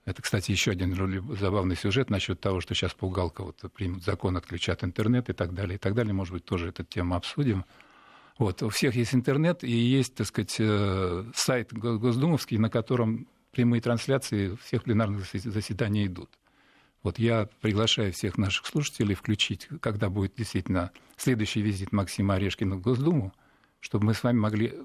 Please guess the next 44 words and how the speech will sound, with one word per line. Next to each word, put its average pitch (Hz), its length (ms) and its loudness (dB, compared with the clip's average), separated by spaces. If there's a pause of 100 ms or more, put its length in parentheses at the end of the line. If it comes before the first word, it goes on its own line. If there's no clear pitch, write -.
просто 110 300 0
в, 98 260 -2 (200)
ну, 110 220 -2 (180)
в 107 120 -2
он-, 120 240 2
в 110 100 -4
режиме 113 380 4
онлайн 123 260 2
посмотреть, 117 500 0
как 107 200 -2
это 113 160 -2
будет 98 200 0
происходить. 104 640 -2 (420)
Это 120 200 0
очень 143 380 4
важная 107 380 2
вещь. 87 320 -6
Это - 180 -6
действительно 110 440 0
принципиально 110 680 0
важная 101 300 0
вещь, 135 220 2
потому 107 360 0
что - 260 -2 (760)
первый 135 280 2
квартал 123 400 0
уже 107 160 0
закончился 117 600 0
почти, - 360 -4
да? 107 320 0 (1400)
А 113 280 0
не 110 160 0
то 165 100 2
чтобы 117 380 2
вот 147 440 -6
эти 120 80 0
слова 123 300 2
президента 113 560 0
«времени 120 340 2
на 110 120 2
раскачку 117 500 0
нет», 127 240 2
они 113 180 2
произнесены, 123 840 2